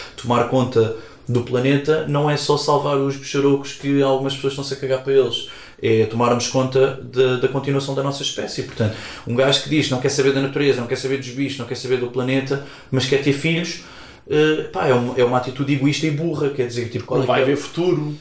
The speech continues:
Speaker 2: para os
Speaker 1: Então,
Speaker 2: filhos
Speaker 1: então estás a
Speaker 2: deles,
Speaker 1: ter
Speaker 2: não é?
Speaker 1: putos para quê? Tipo, vais, o que é que tu vais deixar aos miúdos? Vão
Speaker 2: Nada.
Speaker 1: vi-, vão viver no fogo, na seca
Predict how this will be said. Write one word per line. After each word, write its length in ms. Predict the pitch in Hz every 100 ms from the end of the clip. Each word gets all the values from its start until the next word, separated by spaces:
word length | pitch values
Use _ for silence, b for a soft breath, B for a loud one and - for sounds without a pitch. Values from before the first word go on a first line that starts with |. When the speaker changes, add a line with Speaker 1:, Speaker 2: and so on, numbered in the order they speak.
| -
Speaker 2:
para 120 | 123
os 80 | 127
Speaker 1:
Então, 20 |
Speaker 2:
filhos 200 | 151 139
Speaker 1:
então 60 | -
estás 180 | 170 156
a 40 |
Speaker 2:
deles, 40 | 147
Speaker 1:
ter 60 |
Speaker 2:
não 80 | 127
é? 20 |
Speaker 1:
putos 160 | 110 117
para 120 | -
quê? 220 | - 131 113
Tipo, 220 | 120 -
vais, 240 | 107 120 127
o 100 | -
que 60 |
é 40 | 147
que 40 |
tu 60 | -
vais 160 | 143 139
deixar 200 | 139 143
aos 140 | 131
miúdos? 280 | 127 131 120
Vão 80 | 131
Speaker 2:
Nada. 180 | 120
Speaker 1:
vi-, 80 | 117
vão 100 | 123
viver 220 | 131 135
no 80 | 143
fogo, 440 | 135 - 160 165 143
na 140 | 139
seca 480 | 127 - 143 143 -